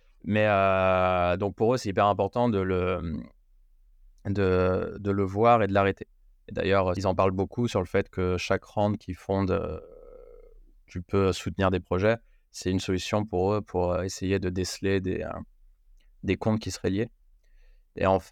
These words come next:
fait, euh, on travaille également sur le côté, euh, pour compléter cette solution de Sybil Attack avec la détection de signaux faibles autour, hein, grâce à de l'intelligence artificielle et d'autres choses.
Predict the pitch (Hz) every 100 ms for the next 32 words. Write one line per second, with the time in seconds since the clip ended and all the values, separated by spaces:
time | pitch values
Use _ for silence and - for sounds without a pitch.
0 | _ - 123 123 - - - 107 98 95
1 | 92 95 - _ - 101 101 104 - 110
2 | 107 110 107 101 98 104 107 95 92 95
3 | - 113 120 123 - 98 95 95 90 82
4 | 80 - _ 104 98 101 _ _ _ _
5 | - 113 110 107 - 110 107 101 - 98
6 | 92 - 104 95 - 98 95 90 110 117
7 | _ _ _ _ - 104 98 104 107 -
8 | - _ - - _ - 104 104 104 98
9 | 110 - 113 110 98 - 98 98 - 107
10 | 98 98 - 101 95 117 131 - _ -
11 | - _ _ _ - - - 90 95 95
12 | - 90 92 90 92 92 92 - - -
13 | - 98 92 90 95 92 - 90 90 -
14 | 117 117